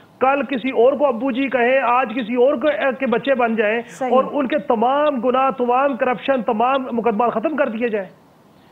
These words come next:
Speaker 1: इस तरीके से तो माशरे आगे नहीं चलते हैं,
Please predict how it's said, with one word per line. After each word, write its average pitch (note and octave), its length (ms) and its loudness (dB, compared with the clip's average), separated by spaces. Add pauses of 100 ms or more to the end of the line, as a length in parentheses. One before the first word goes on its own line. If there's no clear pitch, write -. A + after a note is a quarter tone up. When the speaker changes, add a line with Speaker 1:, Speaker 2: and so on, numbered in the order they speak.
(380)
Speaker 1:
इस D#4+ 100 2
तरीके E4+ 320 0
से D4+ 80 0
तो D4+ 100 0
माशरे B3 340 0
आगे A#3+ 200 0
नहीं D#4+ 100 -2
चलते F#3+ 320 -4
हैं, A#2+ 200 -10